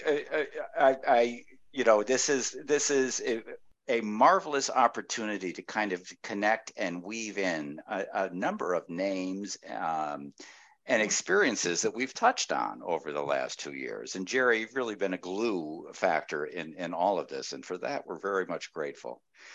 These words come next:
It has been an absolute pleasure for the three of us, Gorman, Gillooly, and Whitney, uh, to spend a, a very pleasant, uh, afternoon in conversation with Jerry Began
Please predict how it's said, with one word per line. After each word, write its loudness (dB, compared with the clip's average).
It 0
has 6
been 4
an 2
absolute 2
pleasure 6
for 2
the -4
three 2
of 6
us, 2
Gorman, 2
Gillooly, 2
and -4
Whitney, -4
uh, 6
to -4
spend 2
a, 2
a 4
very 2
pleasant, 4
uh, 4
afternoon 2
in -6
conversation 2
with -8
Jerry 2
Began -6